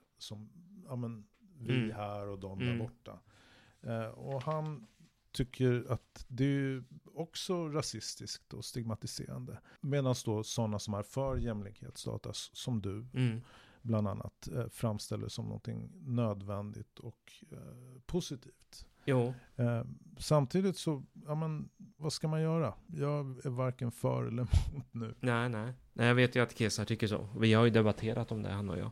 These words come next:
Speaker 1: Okej.
Speaker 2: I radio och sådär.
Speaker 1: Ja.
Speaker 2: Eh, så, och hans ståndpunkt är väl den vanliga i, bland, i offentligheten.
Speaker 1: Okej.
Speaker 2: Eh, i debatten, så att säga.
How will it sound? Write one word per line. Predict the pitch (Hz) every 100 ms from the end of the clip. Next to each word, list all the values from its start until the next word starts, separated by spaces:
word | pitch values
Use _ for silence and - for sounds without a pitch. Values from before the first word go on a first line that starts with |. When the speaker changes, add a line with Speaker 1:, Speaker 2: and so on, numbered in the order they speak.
| -
Speaker 1:
Okej. | - 131 123 107 113
Speaker 2:
I | 110
radio | 98 110 117
och | 107
sådär. | - 117
Speaker 1:
Ja. | 120 120 127 127 -
Speaker 2:
Eh, | 127 120 120 143
så, | - 127 107 104 - - - -
och | - 123
hans | 110 117 117
ståndpunkt | 123 113 - 104 104
är | 107
väl | 107 98 87
den | 107 104 101 -
vanliga | 107 113 117 98 98 131 135 87
i, | 65 - - 117
bland, | 113 98 95 95 95 76 69 69 73 -
i | 113
offentligheten. | 110 120 127 104 - 101 127 - - - -
Speaker 1:
Okej. | 131 123
Speaker 2:
Eh, | 110 104 98 101 -
i | 123
debatten, | 104 101 110 - - 107
så | -
att | 98
säga. | - -